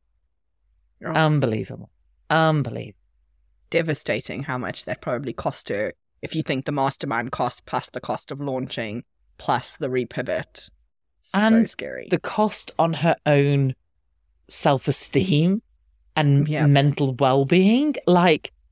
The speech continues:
Speaker 2: to be told that you're wrong for thinking that you shouldn't launch,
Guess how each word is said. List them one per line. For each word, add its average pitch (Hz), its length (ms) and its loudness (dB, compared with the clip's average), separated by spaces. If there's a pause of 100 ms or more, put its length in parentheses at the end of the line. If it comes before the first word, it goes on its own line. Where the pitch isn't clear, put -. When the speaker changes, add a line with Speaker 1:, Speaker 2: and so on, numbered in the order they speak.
(160)
Speaker 2:
to 196 100 0
be 196 140 4
told 180 600 2
that 160 400 2 (520)
you're 180 340 6
wrong 156 580 4
for 156 280 0
thinking 170 600 2
that 135 140 0
you 139 140 2
shouldn't 131 360 -2
launch, 110 500 -2